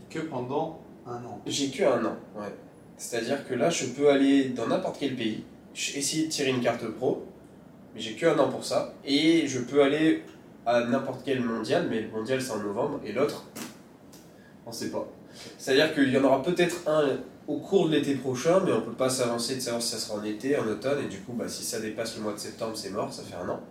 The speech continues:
Speaker 2: Euh, mais en tout cas, ce qui est sûr, c'est que des qualifs nationales, il y en aura d'autres.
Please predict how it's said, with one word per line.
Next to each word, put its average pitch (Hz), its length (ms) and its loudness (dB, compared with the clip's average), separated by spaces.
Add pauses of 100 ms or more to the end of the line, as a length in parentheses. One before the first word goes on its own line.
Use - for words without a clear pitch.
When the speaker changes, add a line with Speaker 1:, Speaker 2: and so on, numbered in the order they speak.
(880)
Speaker 2:
Euh, 101 360 -2
mais 151 120 6
en 165 80 6
tout - 120 -4
cas, 131 120 2
ce - 120 -2
qui 113 80 -8
est - 40 -6
sûr, 165 260 -4
c'est - 160 -10
que 101 60 -14
des 110 120 -6
qualifs 117 600 -2
nationales, 113 720 -2
il 101 80 -12
y 104 40 -8
en 104 80 -8
aura 101 200 -2
d'autres. - 320 -8